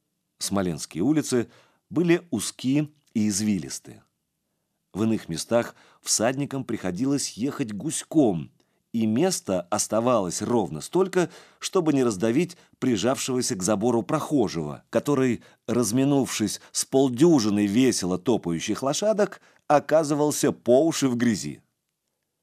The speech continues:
Со стороны реки земляной вал вдоль стены был повыше, чем в других местах. Вероятно, он выполнял ещё и функцию дамбы. Через вал был перекинут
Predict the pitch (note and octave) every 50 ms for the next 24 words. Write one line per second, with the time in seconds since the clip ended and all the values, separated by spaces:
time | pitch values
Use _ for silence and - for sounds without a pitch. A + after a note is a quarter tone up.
0 | _ _ _ _ _ _ _ - - A2 F#2+ - - F#2+ G2 F#2 F2+ E2 D2+ D#2+
1 | - - C3 D3 D3 B2+ - _ _ _ _ _ _ _ _ _ - - G2 G2+
2 | F#2+ G#2+ G#2+ G#2+ G#2 G2 F#2 A2 C3+ D3+ D#3 D3+ - - D#2+ D#2 D#2 F2 D#2 -
3 | - - - F#2+ C3 E3+ C#3+ B2+ D3 D3 D3 D#3+ E3 D#3+ C3+ A2+ G2+ F2 - -
4 | E2+ E2+ D#2 - - - _ - - A2 G2 F#2 F2+ F#2 G#2 G2 F#2+ G2 F2 -
5 | - E2 F2 - - - C#2+ A#1+ - - - _ _ _ _ _ _ _ _ _
6 | _ _ _ _ _ _ _ _ - D2+ F2+ E2 E2 G2+ D3 E3+ - E3 D#3 D#3
7 | C#3+ - - _ _ _ _ _ _ - D3 E3+ F3+ F3 A#2+ B2+ A#2+ - G2 F2+
8 | F2+ F2+ G#2+ C#3+ E3 D#3 B2 G#2 - - C#3 C#3 B2 - - - A#2 A#2+ A#2+ -
9 | - - - G#2+ G#2 G#2 G#2+ - - G2+ F2+ A#2 A#2 G#2 E2 C#2+ C2+ B1+ - B1
10 | - - _ _ _ _ _ _ _ _ _ _ _ _ _ _ _ _ _ _
11 | - - - F#2+ D2+ D2+ B1+ C#2 D#2 A2+ C#3+ E3 E3 D#3+ _ _ _ _ _ _
12 | _ _ _ - E3 D#3 F3 G3+ F3+ - C#3+ A#2+ - - D3+ D#3 D#3 D3+ - -